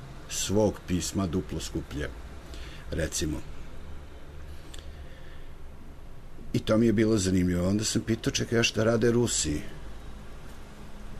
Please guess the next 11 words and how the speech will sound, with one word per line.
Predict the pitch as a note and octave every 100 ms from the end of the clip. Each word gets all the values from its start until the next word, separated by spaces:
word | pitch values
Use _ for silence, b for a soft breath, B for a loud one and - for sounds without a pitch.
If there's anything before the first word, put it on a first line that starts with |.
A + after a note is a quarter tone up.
| -
Jer | G2+ G#2 F#2+
oni | G2 G#2
nemaju | G#2 G#2 A2 A2+ A#2 A#2 A2 - -
izbor. | D#3 D3 G#2 D#2+ - - - - - - - - - - - - - - - - - - - - - - - - - - - - -
Pišu | G2+ G2 - G2
latinicom | F#2+ - G2+ G2+ - G2+ F#2+
jer | G2 F#2+
im | F#2+
je | F#2+ F#2
lef-, | F2+ - - -
jeftinije. | F#2 G2 F#2+ - F2+ F#2 F2+ E2